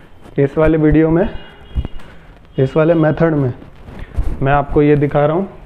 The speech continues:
कि ये जो हमारा रिबन है, हमें इसके दोनों end की तरफ से दोनों हाथ से इसे पकड़ लेना है सीधा।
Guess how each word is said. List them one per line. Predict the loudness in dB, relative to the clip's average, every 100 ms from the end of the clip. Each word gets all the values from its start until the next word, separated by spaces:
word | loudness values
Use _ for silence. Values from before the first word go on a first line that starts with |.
| -6
कि | -4 0 0 0 -2 -6 -8 -10 -10 -12 -14 -16 -16 -16 -20 -12 -4 0
ये | 2
जो | 2
हमारा | 0 0 2 2
रिबन | 2 2 2 2
है, | 2 0 -4 -20 -20 -8
हमें | -2 0 0
इसके | -2 -2
दोनों | 0 0 -2 -2 -2
end | 0 0
की | -2
तरफ | 0 -2 0
से | 0
दोनों | 0 0 2
हाथ | 0
से | 0 0
इसे | 0
पकड़ | -2 -2 0
लेना | 0 2 2 2
है | 0 -6 -20 -20 -16 -8 -4 -2 -2 0
सीधा। | 2 2